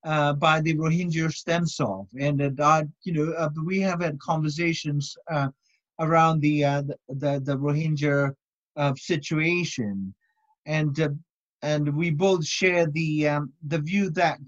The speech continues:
um, you know, the, the victim mentality isn't really helping, uh, the Rohingya community. Objectively speaking, yes, of course, they've been victimized, uh,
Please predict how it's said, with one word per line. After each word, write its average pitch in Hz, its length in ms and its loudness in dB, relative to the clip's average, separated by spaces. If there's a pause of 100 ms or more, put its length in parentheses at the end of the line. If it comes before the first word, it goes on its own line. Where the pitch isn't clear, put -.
um, 151 200 -2 (680)
you 175 80 -6
know, 156 80 0
the, 143 280 -2 (1800)
the 143 100 2
victim 208 500 2
mentality 180 1000 -4 (480)
isn't 196 420 4
really 170 720 0 (300)
helping, 147 680 0 (380)
uh, 127 380 2 (380)
the 123 560 2
Rohingya 147 500 2
community. 143 520 -2
Objectively 156 760 0
speaking, 151 580 -2
yes, 175 260 0
of 151 180 -6
course, 180 200 -2
they've 147 180 -4
been 143 240 0
victimized, 120 800 -4
uh, 120 140 -4